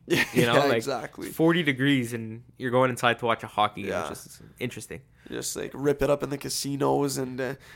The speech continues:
Speaker 1: get a couple of gummy bears in you and just
Speaker 2: Yeah.
Speaker 1: have a, have a night, you know?
Speaker 2: <laughs>
Speaker 1: Apparently the gun range there is sick. Like, you can get any gun you want.
Speaker 2: Yeah, the gun ranges in the U S are insane. Like,
Speaker 1: Have you ever been to one,
Speaker 2: I've
Speaker 1: or?
Speaker 2: been to one in Florida last
Speaker 1: Okay.
Speaker 2: year. And, uh,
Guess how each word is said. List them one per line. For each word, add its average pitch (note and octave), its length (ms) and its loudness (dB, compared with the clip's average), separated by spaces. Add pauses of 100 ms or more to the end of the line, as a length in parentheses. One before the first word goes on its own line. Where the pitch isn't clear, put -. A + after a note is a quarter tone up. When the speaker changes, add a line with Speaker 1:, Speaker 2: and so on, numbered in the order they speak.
(140)
Speaker 1:
get - 60 -4
a B2 40 -6
couple C#3 220 0
of A#2+ 80 -2
gummy C#3 240 2
bears C#3+ 300 6
in C#3+ 120 0
you D#3 100 4
and C#3 220 2
just C3+ 140 2
Speaker 2:
Yeah. E3 160 8
Speaker 1:
have C#3 140 2
a, C3+ 100 0
have C#3 140 6
a C3+ 140 2
night, C#3+ 300 4
you C3 60 0
know? C#3+ 140 4
Speaker 2:
<laughs> G3+ 440 2
Speaker 1:
Apparently F#3 220 8
the G3+ 180 10
gun D#3+ 340 4
range C#3 340 0
there C3+ 180 4
is C3+ 120 2
sick. - 360 2
Like, C3+ 140 -6
you C#3 80 -14
can C#3 100 -8
get D3+ 180 6
any C#3+ 220 0
gun C3+ 300 -4
you C3+ 120 -6
want. B2+ 400 -4
Speaker 2:
Yeah, A#2 280 2 (200)
the B2+ 120 -10
gun B2+ 180 4
ranges D#3 340 -4
in A#2 100 -4
the A2 80 -4
U G#2 240 -4
S G#2 200 -6
are F#2+ 80 -10
insane. - 600 -14 (160)
Like, - 240 -14
Speaker 1:
Have B2+ 100 -8
you C#3+ 60 2
ever C3+ 120 2
been C3 180 -4
to D3 60 0
one, E3 320 -2
Speaker 2:
I've C3+ 160 6
Speaker 1:
or? C3 40 -4
Speaker 2:
been D#3+ 140 4
to F#3 120 -4
one F#3 160 4
in D3+ 60 -2
Florida A#2+ 600 2 (200)
last G#2 360 -2
Speaker 1:
Okay. A2+ 40 -6
Speaker 2:
year. C3 180 -2 (680)
And, A2+ 520 2
uh, G#2+ 500 2